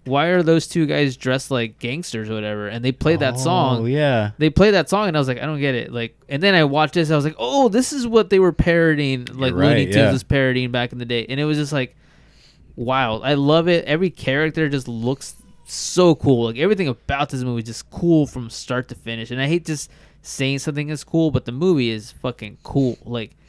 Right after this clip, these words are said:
Speaker 2: Mm-hmm.
Speaker 1: it is, it is transcended to the point where, like, now you can go buy a Pulp Fiction shirt at Target kind of thing, you know?
Speaker 2: Yeah.
Speaker 1: It's at that level. It's a, it's a fucking monster of a movie. But yeah.
Speaker 2: It's, it's in the Library of Congress. It's just, it's, it's American history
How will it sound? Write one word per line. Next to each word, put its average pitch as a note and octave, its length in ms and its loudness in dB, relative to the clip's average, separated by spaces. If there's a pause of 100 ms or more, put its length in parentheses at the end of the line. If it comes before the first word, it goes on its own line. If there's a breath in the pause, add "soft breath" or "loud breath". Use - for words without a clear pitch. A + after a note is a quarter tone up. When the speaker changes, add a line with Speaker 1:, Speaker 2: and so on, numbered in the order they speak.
(120)
Speaker 2:
Mm-hmm. F#2 220 -16
Speaker 1:
it D3 100 0
is, E3 440 2
it D3+ 100 -2
is D3+ 200 -2
transcended D3 880 -6
to - 120 -16
the C3+ 100 -4
point C3 340 -2
where, A#2+ 120 -2
like, A#2 220 -4
now B2 140 -4
you B2+ 80 -2
can B2 120 -12
go B2 140 -2
buy A#2+ 120 -2
a A2+ 40 -8
Pulp - 300 -8
Fiction A#2+ 340 -8
shirt A2+ 300 -6
at G2+ 100 -10
Target - 460 -6
kind A2 160 -10
of - 80 -16
thing, A2+ 100 -8
you A2 80 -4
know? A#2+ 140 -2
Speaker 2:
Yeah. F#2 360 2
Speaker 1:
It's C#3+ 200 0
at F3 160 2
that B2+ 160 -2
level. A#2 380 -2
It's A2+ 120 -6
a, A#2+ 140 0
it's A2+ 120 -6
a - 60 -4
fucking C3+ 340 -4
monster A2 560 -8
of G2+ 120 -10
a G2+ 40 -10
movie. F#2 440 -16
But G#2 80 -4
yeah. A2+ 100 0
Speaker 2:
It's, - 260 -12
it's A#2 220 -8
in A2+ 120 -2
the G2+ 60 -2
Library A2+ 500 4
of G2+ 120 -2
Congress. G#2 720 -2
It's G#2 200 -6
just, A2+ 200 -4
it's, G#2+ 240 -4
it's A2+ 320 -2
American G2+ 800 -2 (240)
history E2 680 -4